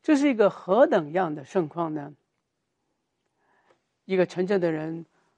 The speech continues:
跑到你的面前来听你讲道，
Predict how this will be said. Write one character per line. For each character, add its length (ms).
跑 140
到 100
你 140
的 100
面 260
前 240
来 380
听 160
你 100
讲 220
道， 200